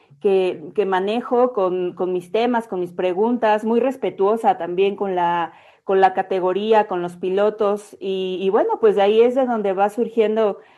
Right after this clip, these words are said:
pues, toda es-, este crecimiento, ¿no? En, en el área, en el área motor.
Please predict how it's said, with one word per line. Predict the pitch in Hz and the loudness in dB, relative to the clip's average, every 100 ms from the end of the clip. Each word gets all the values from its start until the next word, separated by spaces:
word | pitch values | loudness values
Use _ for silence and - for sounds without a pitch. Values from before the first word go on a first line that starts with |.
| _ | _
pues, | 202 202 | -6 0
toda | 214 220 220 | 2 4 2
es-, | 220 - | 0 -4
este | 220 247 | -4 0
crecimiento, | 214 202 190 208 220 196 | 0 0 -2 0 0 -2
¿no? | 180 196 220 | -2 -2 -2
En, | 196 185 | -4 -4
en | 190 190 | -2 0
el | 190 | 4
área, | 196 208 202 196 190 | 6 6 6 6 4
en | 185 | 0
el | 185 | 0
área | 190 214 | 2 2
motor. | 208 185 190 196 240 | 0 -4 -2 0 0